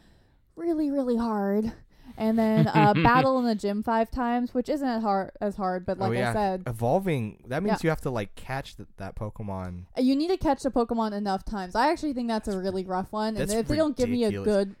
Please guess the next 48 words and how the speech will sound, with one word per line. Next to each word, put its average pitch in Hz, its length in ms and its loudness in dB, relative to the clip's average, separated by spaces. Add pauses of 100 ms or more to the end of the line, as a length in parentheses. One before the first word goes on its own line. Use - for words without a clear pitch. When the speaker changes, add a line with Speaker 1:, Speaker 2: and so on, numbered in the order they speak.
Speaker 2:
'Cause - 160 -6
Speaker 1:
good 214 140 2
po- 127 60 4
Speaker 2:
five 131 340 4
fire 110 360 -2
ones, 104 220 -6
so 113 60 -6
you 110 40 -2
have 113 120 -4
to 127 60 -6
make 113 140 -4
sure 117 100 -12
you 104 220 -6
get 123 320 -6 (260)
you 113 60 0
happen 127 300 -2
to 123 60 -4
catch - 280 -8 (120)
a 113 220 -6
single 127 340 -4
fire 110 260 -2
Pokemon 98 420 -6
enough 95 260 -8
times 98 300 -10
to 87 120 -10
evolve 90 320 -10
it. - 160 -20 (160)
Speaker 1:
Yeah, 233 440 4 (200)
so 247 200 2
I, 233 380 4
I 220 140 4
better 240 240 2
be 262 140 -4
getting 220 280 -4
a 208 60 -4
good 196 200 -4
reward 185 480 -4
when 185 120 -8
I 190 140 -8
finish 202 300 -10
that 214 180 -6
one, 233 180 -6
otherwise 196 380 -6
I'm 208 80 -10
gonna 196 60 -10
be 190 100 -8
very 165 320 -12
sad. - 240 -14